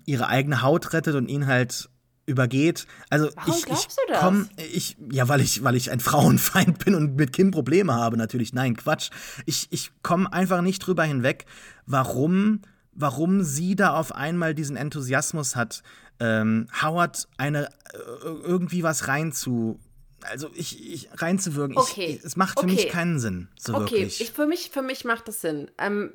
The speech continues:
Speaker 2: was ich ja am Anfang gesagt habe mit diesem, ähm, ähm,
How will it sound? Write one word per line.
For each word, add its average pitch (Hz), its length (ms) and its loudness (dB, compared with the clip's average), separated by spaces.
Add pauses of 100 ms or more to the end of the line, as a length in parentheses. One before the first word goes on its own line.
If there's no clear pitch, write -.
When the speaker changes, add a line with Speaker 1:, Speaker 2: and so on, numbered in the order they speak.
Speaker 2:
was 233 180 -2
ich 277 80 -8
ja 262 80 0 (260)
am - 100 -6
Anfang 233 360 -6
gesagt 190 460 -4
habe 220 180 -8
mit 196 220 -8
diesem, 190 400 -8 (140)
ähm, 175 340 -4
ähm, 156 460 -8